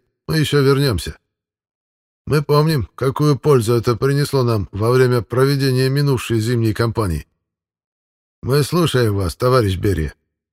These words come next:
Лучший менеджер всех времен и народов, на которого, как мы помним, и была возложена вся деятельность по изучению и освоению достижений потомков, раскрыл большую красную папку.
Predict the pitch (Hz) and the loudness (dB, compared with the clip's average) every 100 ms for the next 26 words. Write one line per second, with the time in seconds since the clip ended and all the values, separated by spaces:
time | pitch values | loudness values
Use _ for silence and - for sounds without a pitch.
0 | _ _ _ _ _ _ _ _ - 69 | _ _ _ _ _ _ _ _ -16 -10
1 | 98 - 95 98 104 98 85 80 - 92 | -10 -8 -6 -4 -4 -4 -4 -6 -6 -8
2 | 90 90 87 87 82 80 98 117 104 - | -6 -4 -4 -2 -4 -4 -4 -4 -6 -10
3 | - 85 82 87 107 104 98 98 98 90 | -12 -10 -8 -6 -4 -4 -6 -6 -6 -4
4 | 113 107 92 - 95 90 98 110 92 87 | -4 -2 -4 -8 -8 -4 -4 -2 -4 -4
5 | 87 90 78 80 - 87 95 95 - 82 | -4 -6 -6 -8 -6 -6 -4 -6 -6 -12
6 | - 90 87 92 107 92 82 85 98 98 | -8 -6 -6 -6 -4 -4 -4 -6 -6 -4
7 | 87 87 87 - 98 87 80 82 110 107 | -4 -6 -8 -8 -6 -4 -6 -6 -4 -6
8 | 90 - _ _ _ _ _ _ - 85 | -8 -18 _ _ _ _ _ _ -10 -6
9 | 104 - 135 139 117 113 - 123 110 110 | -6 -4 -4 -2 -2 -4 -4 -6 -4 -4
10 | 113 101 101 - 107 - | -4 -4 -6 -4 -6 -8